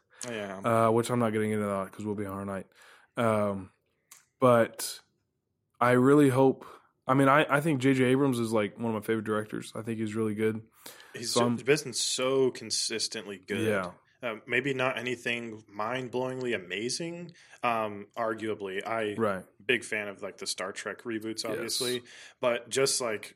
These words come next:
Speaker 1: r-, just really good movies, one after the other.
Speaker 2: Yeah.
Speaker 1: Like, where were you for Last
Speaker 2: Agreed,
Speaker 1: Jedi? What,
Speaker 2: dude.
Speaker 1: what were you,
Speaker 2: Lost.
Speaker 1: what were you doing?
Speaker 2: Talk about Lost.
Speaker 1: Oh, yeah, that's right. That's
Speaker 2: Um,
Speaker 1: right.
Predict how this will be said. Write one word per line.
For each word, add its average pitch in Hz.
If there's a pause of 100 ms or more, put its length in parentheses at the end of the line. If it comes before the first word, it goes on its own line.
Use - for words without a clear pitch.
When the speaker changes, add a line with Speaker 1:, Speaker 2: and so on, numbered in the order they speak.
Speaker 1:
r-, 110
just 131
really 131
good 123
movies, 107
one 110
after 104
the 98
other. 92
Speaker 2:
Yeah. 117
Speaker 1:
Like, 101
where 117
were 117
you 95
for -
Last 107
Speaker 2:
Agreed, 110
Speaker 1:
Jedi? 90
What, 104
Speaker 2:
dude. 104 (320)
Speaker 1:
what 98
were -
you, 110
Speaker 2:
Lost. -
Speaker 1:
what 160
were 247
you 269
doing? 131
Speaker 2:
Talk -
about 98
Lost. 98 (160)
Speaker 1:
Oh, -
yeah, 170
that's 113
right. 110
That's 110
Speaker 2:
Um, 104
Speaker 1:
right. 101